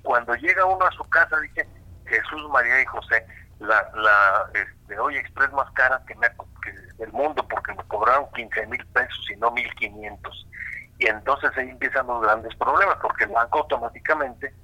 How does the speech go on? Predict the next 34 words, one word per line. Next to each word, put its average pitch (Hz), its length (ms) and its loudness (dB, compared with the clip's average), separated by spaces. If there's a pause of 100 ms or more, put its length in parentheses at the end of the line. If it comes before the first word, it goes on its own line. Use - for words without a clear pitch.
(420)
ya 107 140 4
descargó 113 720 0 (520)
de - 140 -2 (120)
la, - 160 -6 (100)
de - 80 -8 (100)
lo - 140 -8
que - 100 0
uno 123 280 0
tenga 131 260 2
de 139 140 2
crédito, 139 560 0 (380)
esos 110 320 -2
mil 107 200 -8
quinientos 120 460 -4
pesos 135 360 -2
se 123 100 -2
lo 101 100 -12
entregaran 101 500 2
ya 110 120 4
a - 20 4
la 107 120 2
casa - 300 0
comercial, 127 500 -2
digo, 117 160 2
los 95 140 2
quince 117 300 -2
mil 143 240 0
se 110 100 2
le 95 100 -12
entregan 113 320 2
a 113 40 0
la 110 100 -2
casa - 260 -2
comercial, 117 460 0